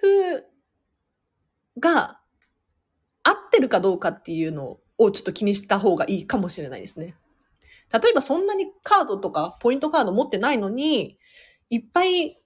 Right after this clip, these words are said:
カードが入るようなお財布を持っていても、スペースがもったいなくないですか？ねえ。空いてきちゃうんですよ、スペースが。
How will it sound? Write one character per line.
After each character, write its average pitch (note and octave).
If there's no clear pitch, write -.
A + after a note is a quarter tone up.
カ F4
ー -
ド G#3
が F3+
入 G#3
る F3+
よ E3+
う E3
な G3
お G#3+
財 A3
布 A3
を G3+
持 A#3
っ -
て -
い D3+
て F3
も、 F3+
ス -
ペ A4
ー -
ス -
が F3+
も F3
っ -
た F#3
い F#3
な F#3
く F3+
な D#3
い -
で -
す -
か？ -
ね A#3
え。 -
空 F4
い F4+
て F#4
き -
ち -
ゃ G#3+
う -
ん -
で C#3+
す -
よ、 F3
ス -
ペ E3+
ー E3+
ス E3+
が。 -